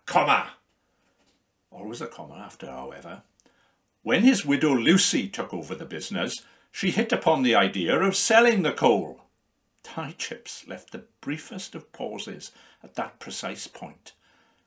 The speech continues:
and an image came to us of these poor miners labouring away for years and years digging up all that coal, a huge mountain of the stuff just sitting there at the top of the pit, with no one having cottoned on to the idea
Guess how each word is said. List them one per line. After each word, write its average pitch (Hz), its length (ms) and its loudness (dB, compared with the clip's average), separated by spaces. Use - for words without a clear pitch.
and 87 120 -16
an 82 100 -12
image 147 360 -4
came 87 240 -6
to 80 160 -12
us - 140 -10
of 95 160 -12
these 139 140 -2
poor 175 320 4
miners 165 440 2
labouring 165 500 2
away 135 220 2
for 123 120 -6
years 185 400 0
and 131 120 0
years 127 260 2
digging 151 340 -2
up 139 180 -2
all 113 200 4
that 127 200 0
coal, 123 360 0
a 185 100 2
huge 285 480 4
mountain 254 540 0
of 185 80 -4
the 147 80 -2
stuff - 340 -2
just - 240 -4
sitting 220 380 -2
there 117 140 0
at 98 80 -6
the 131 80 -6
top - 260 -6
of - 80 -6
the 156 60 -4
pit, - 400 -8
with 131 160 -6
no 165 260 4
one 214 280 8
having 107 300 -2
cottoned 147 380 -4
on 107 220 2
to 98 120 -8
the 95 160 0
idea 101 600 2